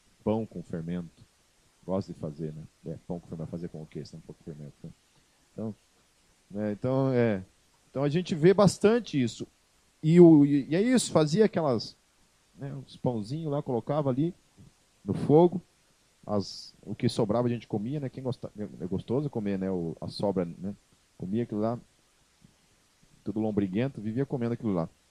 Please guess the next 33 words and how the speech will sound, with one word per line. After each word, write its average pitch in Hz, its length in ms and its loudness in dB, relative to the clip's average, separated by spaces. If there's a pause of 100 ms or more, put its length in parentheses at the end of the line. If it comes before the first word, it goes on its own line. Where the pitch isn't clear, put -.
(1120)
Aí 123 140 0
depois 151 400 4
que - 100 -18
tirava 139 420 -2
do, 110 120 -2 (180)
do, 98 340 -4
do 90 160 -6 (180)
forno, 131 280 -2
né, 95 100 -4
o 98 100 -4
pão 104 320 -4
ele 104 80 -8
se - 100 -16
transformava, 92 760 -8 (300)
às 87 120 -12
vezes 87 140 -10
até 98 200 -6
transbordava, 87 1000 -6 (640)
quando 82 260 -8
você 82 260 -6
era 85 160 -6 (100)
marinheiro 85 420 -6
de 80 60 -8
primeira 85 300 -10
viagem. 80 460 -14 (840)
Então, 90 160 -10
o, 92 180 -6 (540)
o 82 60 -18
fermento 104 500 -8
ele 95 100 -6
tem 107 260 -10
esse 104 180 -14
poder 78 400 -14